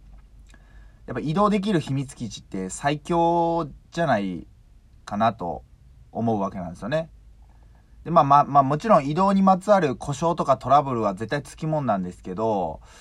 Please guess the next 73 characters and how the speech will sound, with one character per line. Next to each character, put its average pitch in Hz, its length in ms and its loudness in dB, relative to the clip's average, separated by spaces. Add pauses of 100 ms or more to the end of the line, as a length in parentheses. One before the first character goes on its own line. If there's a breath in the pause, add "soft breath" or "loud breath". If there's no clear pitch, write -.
(300 loud breath)
や 151 140 2
っ 185 60 -2
ぱ 240 120 2
で 180 100 -2
す 143 100 -10
ね、 131 280 -2
最 143 380 0
近、 156 520 -8
ま 131 240 4
あ、 117 60 6
YouTube 120 840 -4
と - 100 -10
か 104 140 -4
で 95 80 -6
も 98 120 -4
そ 104 420 -6
う - 40 -10
だ 92 120 -2
し、 123 640 -4
ま 117 120 2
あ、 117 40 2
エ 113 60 -2
ス 110 100 -12
エ 123 60 -6
ヌ 135 80 -6
エ 151 60 -6
ス - 100 -20
と - 80 -8
か 107 380 8
で 104 60 -6
も 98 120 -4
そ 113 220 -8
う - 20 -6
な 95 120 -2
ん 87 100 -8
で 82 80 -14
す - 100 -20
け 87 160 -14
ど、 76 360 -12
や 127 140 -2
っ - 60 -6
ぱ 175 100 2
そ 151 160 -6
う 139 40 -6
い 131 280 -6
う 117 80 -12 (300)
キ - 100 -20
ャ 120 120 -2
ン 117 80 -8
ピ 127 160 -10
ン 143 40 -6
グ 151 140 -6
カ 139 120 4
ー 107 60 4
じ 95 80 -8
ゃ - 20 -8
な 101 140 0
い 95 80 -4
け 90 140 -12
ど、 95 380 -4 (520 soft breath)
そ 120 260 -6
う 131 60 -4
い 143 80 -4
う 147 60 -4
の 117 100 -4
に 92 140 -4 (140)
め 98 120 -6
ち - 80 -8
ゃ 127 60 -6
く - 80 -16
ち - 80 -12
ゃ 127 60 -4
ね、 123 320 -6